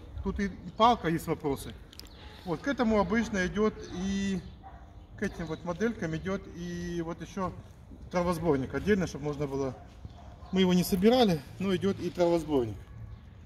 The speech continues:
Э, разделяются они по ширине аэрации, допустим, тридцать шесть, тридцать, вот это тридцать шесть, это тридцать восемь, справа я поставил сороковой.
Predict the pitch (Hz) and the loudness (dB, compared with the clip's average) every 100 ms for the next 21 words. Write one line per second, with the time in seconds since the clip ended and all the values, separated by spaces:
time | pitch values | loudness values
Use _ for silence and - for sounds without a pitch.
0 | - - - - - - - - - - | -18 -14 -14 -14 -16 -18 -18 -18 -18 -18
1 | - - 165 170 170 - - - 190 196 | -18 -6 2 2 2 -8 -14 0 2 6
2 | 247 247 196 156 - 151 151 160 143 - | 10 10 10 8 4 2 4 2 0 -4
3 | - - - - 226 160 - 220 240 254 | -16 -20 -14 4 8 8 8 8 8 6
4 | 285 294 - - - - - 226 247 233 | 6 2 -4 -12 -14 -18 -2 2 6 8
5 | 220 - 208 180 - - 165 170 156 147 | 8 6 0 0 -6 -12 -6 -4 -4 -2
6 | 208 208 214 - 254 254 - 196 - 175 | 2 2 0 2 4 4 2 -2 -2 -10
7 | - 160 156 147 196 185 - 269 - - | -10 -6 -2 0 0 0 2 2 0 -10
8 | - - 196 190 185 190 - 214 262 202 | -16 -8 0 0 4 2 4 4 4 2
9 | 160 - - - 214 190 170 165 160 185 | -2 -6 -6 2 6 6 4 0 0 2
10 | 160 - 170 160 175 160 127 | 2 4 0 0 2 4 4